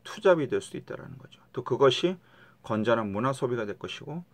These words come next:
그것이 결국에는 문화 창출로 되겠죠. 얼마 전에 이 강의를 찍는 시점쯤에 한 열흘 정도 연휴가 된 적이 있어요. 사람들이 무력감에 빠지더라고요. 저는 사실은 그동안에,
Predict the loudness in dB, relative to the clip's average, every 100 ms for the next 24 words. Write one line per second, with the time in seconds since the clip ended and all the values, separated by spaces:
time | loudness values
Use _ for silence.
0 | -20 -20 -10 -8 -4 2 2 2 -2 0
1 | 0 -2 -8 -6 -8 -8 -12 -20 _ -20
2 | -20 _ -20 -20 -20 0 4 4 4 0
3 | -6 -6 -6 -2 -4 -4 -10 -12 -14 -8
4 | -6 -6 -6 -8 -4 -2 -2 -2 -6 -6
5 | -8 -12 _ _ _ _ -8 4 8 10
6 | 8 6 0 2 4 6 4 0 -2 -4
7 | -6 -8 -14 -2 0 2 0 -2 -2 8
8 | 8 8 2 0 0 -2 -2 -10 -10 -10
9 | -10 -10 -10 _ _ -20 -20 _ -6 -4
10 | 0 -2 -4 -6 -8 -4 0 0 -2 -6
11 | -8